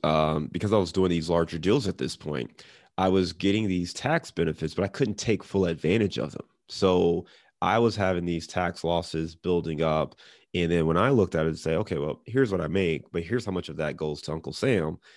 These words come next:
If I had my business entity set up, if I had my other investments set up, at what point, like, what do I need to really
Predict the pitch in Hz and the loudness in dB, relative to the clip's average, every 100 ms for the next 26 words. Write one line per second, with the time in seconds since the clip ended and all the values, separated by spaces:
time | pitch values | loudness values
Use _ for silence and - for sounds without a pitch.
0 | _ _ _ - 101 - 92 90 90 87 | _ _ _ -2 -2 0 2 4 4 2
1 | 87 87 - _ - 117 95 87 80 107 | 2 0 -6 _ -10 -4 -2 -2 0 -2
2 | 120 117 - - 98 - 82 87 - 87 | -2 -6 -10 -8 -8 -8 -8 -8 -6 -6
3 | 80 78 - 80 80 85 85 80 78 - | -4 -4 -6 -8 -6 -4 -4 -4 -4 -8
4 | _ _ - 80 80 73 87 87 80 85 | _ _ -8 -4 -2 0 0 0 0 -2
5 | 92 - 78 - 80 78 67 65 _ _ | -2 -6 -10 -6 -6 -4 -6 -8 _ _
6 | _ _ _ - 87 127 - - 101 98 | _ _ _ -4 0 0 -2 -4 -2 -2
7 | - - 90 87 120 98 98 90 85 82 | -2 -2 0 2 2 2 0 0 -4 -6
8 | 80 87 82 78 78 85 | -4 -2 -2 -4 -4 -8